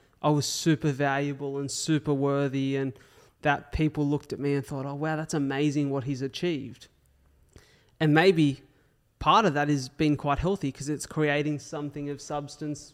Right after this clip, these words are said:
when I sit down to do a podcast, and it's given me the courage to go and step on stage and actually start things that for me have, have been really enjoyable and given me a lot of meaning in life. But now the challenge for me is that,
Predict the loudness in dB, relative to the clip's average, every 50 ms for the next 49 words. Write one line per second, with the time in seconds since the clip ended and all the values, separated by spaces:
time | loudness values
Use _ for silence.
0 | _ _ -10 -8 -6 -6 -6 -8 -10 -12 -8 -4 -2 -2 -2 -2 -2 -4 -4 -4
1 | -4 -6 -6 -6 -4 -2 -2 0 -2 -2 -4 -6 -6 -6 -6 -10 -16 -20 -20 _
2 | _ _ _ _ -6 -6 -6 -2 2 2 4 4 4 4 4 2 0 -4 -4 -2
3 | -2 0 0 -2 -2 -4 -6 -4 -4 -4 -4 -4 -6 -6 -8 -8 -6 -4 -6 -6
4 | -6 -6 -4 -4 -2 -2 -2 -2 0 -2 -2 -2 -4 -6 -4 -4 -4 -4 -4 -6
5 | -4 0 2 2 2 2 -2 -6 -12 -14 -12 -12 -12 -14 -16 -18 -20 _ _ _
6 | _ _ _ _ _ _ -2 -2 -2 0 2 2 4 4 4 4 2 0 0 -2
7 | -2 -2 0 0 0 0 0 -2 -2 -2 -2 -2 -4 -4 -4 -4 -4 -4 -2 -2
8 | -2 -2 -4 -2 -4 -2 0 0 2 2 2 2 0 0 0 0 0 0 0 0
9 | 0 0 0 0 0 -2 -2 -2 -4 -4 -4 -6 -8 -10 -12 -20 _ _ _ _
10 | _ _ _ _ _ _ _ _ _ _ _ _ _ _ _ _ _ _ -2 0
11 | 2 4 4 4 6 6 4 4 2 -2 -2 -2 -2 0 2 4 4 4 4 4
12 | 2 2 2 4 4 6 6 6 4 4 4 4 4 4 4 4 2 0 -4 -12
13 | -14